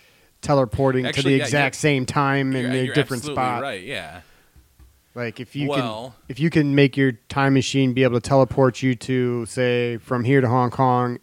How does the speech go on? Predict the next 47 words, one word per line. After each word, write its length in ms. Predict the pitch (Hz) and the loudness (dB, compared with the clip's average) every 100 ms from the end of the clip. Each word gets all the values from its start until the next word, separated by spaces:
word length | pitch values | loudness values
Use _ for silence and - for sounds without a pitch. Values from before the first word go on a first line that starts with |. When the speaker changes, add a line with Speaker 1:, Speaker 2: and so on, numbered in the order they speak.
| _ | _
Speaker 1:
but 180 | 135 120 | -4 0
be 120 | 135 | -2
the 140 | 123 123 | -2 -4
exact 380 | 117 127 127 | -2 -2 -2
same 280 | - 135 120 | -4 -4 -4
time 360 | - 135 127 123 | -4 -4 -4 -4
that 140 | 120 | -6
it 140 | 117 131 | -4 -2
is 220 | 127 117 | -4 -6
as 160 | 113 | -10
you 80 | 113 | -10
leave, 340 | 117 135 139 135 | -4 -2 0 -2
you 80 | |
know 80 | 143 | -2
what 100 | 143 | -2
I 40 | 143 | -4
mean? 260 | 147 147 | -4 -6
Speaker 2:
Yeah. 220 | 135 98 82 73 _ _ 120 | -10 -16 -18 -20 _ _ -12
Speaker 1:
Like, 260 | 107 104 | -10 -10
Speaker 2:
Yeah. 360 | 104 98 85 85 - _ _ _ _ _ _ - | -10 -8 -8 -12 -16 _ _ _ _ _ _ -4
Speaker 1:
I, 180 | 147 147 | -2 0
Speaker 2:
guess 140 | 135 | -2
Speaker 1:
I 40 | |
Speaker 2:
so, 120 | 120 104 | -4 -2
then, 80 | |
Speaker 1:
think, 280 | 156 151 139 | 0 0 -2
Speaker 2:
yeah. 80 | 98 - _ _ - | -8 -16 _ _ -8
But 140 | 185 | -8
Speaker 1:
I 140 | 160 156 | -4 -2
Speaker 2:
in, 80 | |
Speaker 1:
think 140 | 170 151 | 0 0
Speaker 2:
in 60 | |
Speaker 1:
a 20 | 160 | 0
Speaker 2:
the 60 | |
Speaker 1:
time 200 | 147 147 | 0 0
Speaker 2:
sense 100 | 135 | -2
Speaker 1:
machine 220 | 123 139 127 | -6 -6 -6
would 140 | 117 | -8
be 120 | 120 | -8
more 200 | 120 117 | -6 -8
important 480 | 110 - 123 117 113 | -8 -8 -8 -8 -12
to 80 | 107 | -12
have 280 | 117 113 104 | -8 -8 -10
than 100 | 98 | -14
a 80 | |
teleporter. 640 | - 110 107 - 110 110 - | -10 -10 -10 -12 -16 -16 -18
Speaker 2:
Yeah, 140 | - | -20